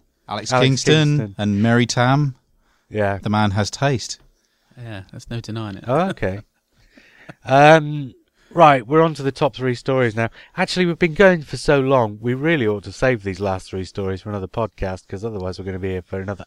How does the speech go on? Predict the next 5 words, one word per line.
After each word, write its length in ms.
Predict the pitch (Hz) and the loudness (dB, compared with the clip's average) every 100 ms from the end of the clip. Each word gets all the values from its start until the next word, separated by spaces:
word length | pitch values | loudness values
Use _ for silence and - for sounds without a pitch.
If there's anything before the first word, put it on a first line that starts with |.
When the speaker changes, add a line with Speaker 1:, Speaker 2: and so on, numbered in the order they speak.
| - | -10
Speaker 2:
hour. 400 | 185 107 - 180 | -6 -4 -4 -4
Speaker 3:
Oh. 360 | 180 160 135 117 - | -8 -10 -10 -12 -12
<laughs> 40 | 165 - - - - - _ | -16 -16 -20 -20 -20 -20 _
Speaker 2:
Uh, 520 | - 127 120 113 98 90 - | -6 0 2 0 -2 -6 -10
nevertheless, 960 | 123 165 147 135 135 123 110 101 - | 0 0 2 0 2 2 2 0 -6